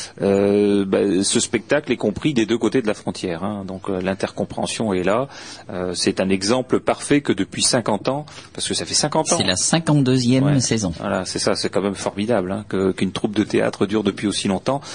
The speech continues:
Speaker 1: Ça fait cinquante-deux ans que de part et d'autre de la frontière, euh, on, on, on a cette troupe qui, euh, et d'ailleurs même avec, euh, les enfants, parfois des anciens acteurs,
Speaker 2: Mmh.
Speaker 1: euh, qui intervenaient, euh,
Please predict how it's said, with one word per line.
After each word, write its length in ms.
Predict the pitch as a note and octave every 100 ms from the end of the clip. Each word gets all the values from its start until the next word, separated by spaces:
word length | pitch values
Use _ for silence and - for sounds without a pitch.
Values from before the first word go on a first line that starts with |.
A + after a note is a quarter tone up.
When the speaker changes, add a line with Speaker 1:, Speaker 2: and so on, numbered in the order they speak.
| -
Speaker 1:
Ça 120 | -
fait 100 | -
cinquante-deux 600 | - D3+ C#3+ C3+ A#2 A2 B2+
ans 80 |
que 100 | D3
de 100 | F#2+
part 220 | F#2 B2+ -
et 80 | G#2+
d'autre 280 | A#2 B2 G#2+
de 80 |
la 60 | G2
frontière, 560 | - G2+ - A#2 C3+ C3 - - G2+
euh, 960 | G2 F#2+ F#2+ F#2+ F#2+ F#2 F#2+ G2 G2 G#2
on, 440 | - G#2 G2+ G2 - - -
on, 120 | F#2+
on 100 | G#2
a 80 | A2
cette 240 | - G2+
troupe 300 | - C#3 C3
qui, 200 | - G#2+
euh, 240 | G2 F#2+ G2
et 100 | G2+
d'ailleurs 300 | G#2+ A#2+ A2
même 200 | A#2 A#2
avec, 300 | G2+ G#2 A2+
euh, 80 | G#2+
les 220 | A2 G#2+
enfants, 280 | A#2+ - D3
parfois 300 | C3+ - B2+
des 180 | A2+ G#2
anciens 320 | A2+ A#2+ A2
acteurs, 460 | G#2 G2+ B2 B2+
Speaker 2:
Mmh. 20 | A2
Speaker 1:
euh, 60 |
qui 160 | G#2 G#2+
intervenaient, 460 | G2+ F#2+ G2 C#3 D3 - - -
euh, 140 | G2+